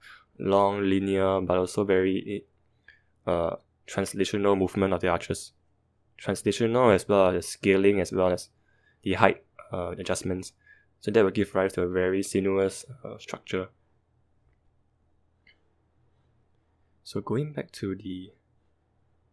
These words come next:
the code, we have got all of the,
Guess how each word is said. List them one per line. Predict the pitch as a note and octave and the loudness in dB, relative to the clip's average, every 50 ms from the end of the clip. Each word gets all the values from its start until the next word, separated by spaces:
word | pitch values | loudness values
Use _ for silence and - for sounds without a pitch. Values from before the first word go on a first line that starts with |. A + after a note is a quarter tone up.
| _ _ _ _ _ _ _ _ _ _ _ _ _ _ _ _ _ _ _ _ _ _ _ _ _ _ _ _ _ _ _ _ _ _ _ _ _ _ _ _ _ _ _ _ _ _ _ _ _ _ _ _ _ _ _ _ _ _ _ _ _ _ _ _ _ _ _ _ _ _ _ _ _ _ _ | _ _ _ _ _ _ _ _ _ _ _ _ _ _ _ _ _ _ _ _ _ _ _ _ _ _ _ _ _ _ _ _ _ _ _ _ _ _ _ _ _ _ _ _ _ _ _ _ _ _ _ _ _ _ _ _ _ _ _ _ _ _ _ _ _ _ _ _ _ _ _ _ _ _ _
the | - G2+ F#2+ | -8 -8 -6
code, | - - G2 F2+ F#2+ - - - _ _ _ _ | -2 0 2 2 2 2 0 -6 _ _ _ _
we | G#2 G2 F#2+ F#2+ F#2+ F#2+ F#2+ - | -12 -10 -10 -8 -8 -8 -6 -6
have | - A#2 G#2+ G2+ G#2 - - _ _ _ _ - _ _ _ _ _ _ _ _ _ _ _ _ _ _ D3+ - | -4 -4 -4 -4 -4 -8 -14 _ _ _ _ -20 _ _ _ _ _ _ _ _ _ _ _ _ _ _ -8 -2
got | - G#2 G2 - - _ _ | 0 2 2 0 -2 _ _
all | - B2+ B2 C3+ C#3 C3+ A#2+ | 0 2 2 4 4 4 4
of | A2+ - - | 2 2 -2
the, | - G#2 G2 F#2 F#2 F2+ F2+ F2+ F2 F2+ F#2 F2+ | -6 -6 -6 -4 -4 -4 -6 -6 -8 -10 -12 -16